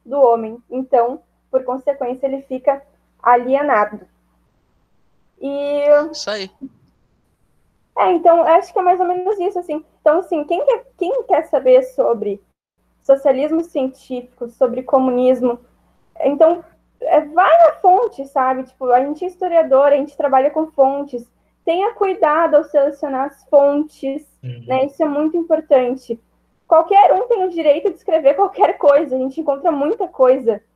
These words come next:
Speaker 1: hoje em dia na internet, assim, mas tenha o cuidado de selecionar as fontes. Se tu quer saber o, o que é marxismo, leia Marx.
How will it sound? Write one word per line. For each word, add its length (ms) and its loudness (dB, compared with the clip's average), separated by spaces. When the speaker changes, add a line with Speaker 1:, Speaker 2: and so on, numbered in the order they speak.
Speaker 1:
hoje 200 0
em 80 -4
dia 340 0
na 120 -2
internet, 600 -4
assim, 340 -6
mas 220 -4
tenha 180 -4
o 100 4
cuidado 460 0
de 80 -16
selecionar 640 0
as 200 -6
fontes. 520 -2
Se 100 -20
tu 100 -8
quer 160 -2
saber 480 2
o, 80 -12
o 60 -10
que 140 -4
é 60 2
marxismo, 640 -4
leia 280 2
Marx. 520 -4